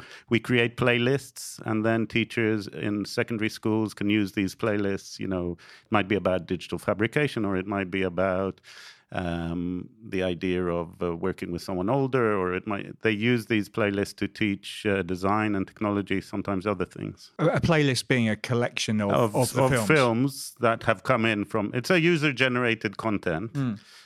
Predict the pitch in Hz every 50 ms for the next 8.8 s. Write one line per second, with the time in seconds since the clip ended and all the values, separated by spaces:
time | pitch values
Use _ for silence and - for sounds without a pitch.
0 | _ _ _ - 101 98 101 98 98 101 98 98 101 - 104 107 - - 107 -
1 | - - 123 110 - - - 110 104 98 101 98 98 98 95 - - - - _
2 | _ _ _ _ _ _ - 107 107 101 - - - - - 180 - 135 135 -
3 | - - - - - _ _ _ _ _ _ - - 156 139 - - _ - 139
4 | 135 - - 139 135 131 135 127 - 139 127 123 123 120 113 113 110 107 107 101
5 | - _ _ _ _ _ _ _ _ _ _ _ _ _ _ _ _ - - -
6 | 107 104 - - - - - _ _ - 117 113 107 98 98 92 95 95 98 95
7 | 95 95 95 95 95 92 - - - 117 98 - - - 98 101 107 - - -
8 | - - - _ _ - - - - - 110 98 95 95 98